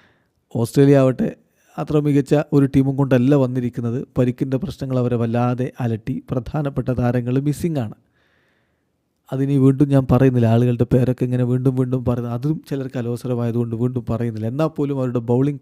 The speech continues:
കൺസിഡറബിളി ശക്തി കുറഞ്ഞിട്ടുണ്ട്. പിന്നെ നിങ്ങൾക്കറിയാവുന്ന പോലെ ശ്രീലങ്കയിൽ പോയിട്ട് സ്പിൻ, ആ, ആക്രമണത്തിനെ വേണ്ട വിധത്തിൽ നേരിടാൻ പറ്റാതെ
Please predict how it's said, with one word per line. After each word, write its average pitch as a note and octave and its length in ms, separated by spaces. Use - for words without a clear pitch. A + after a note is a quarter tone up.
കൺസിഡറബിളി C#3 580
ശക്തി - 300
കുറഞ്ഞിട്ടുണ്ട്. A#2+ 500
പിന്നെ D3+ 240
നിങ്ങൾക്കറിയാവുന്ന C3 680
പോലെ A#2 380
ശ്രീലങ്കയിൽ B2+ 460
പോയിട്ട് B2 640
സ്പിൻ, C#3+ 440
ആ, C3 380
ആക്രമണത്തിനെ B2+ 800
വേണ്ട B2+ 300
വിധത്തിൽ C3 240
നേരിടാൻ A#2+ 460
പറ്റാതെ B2+ 480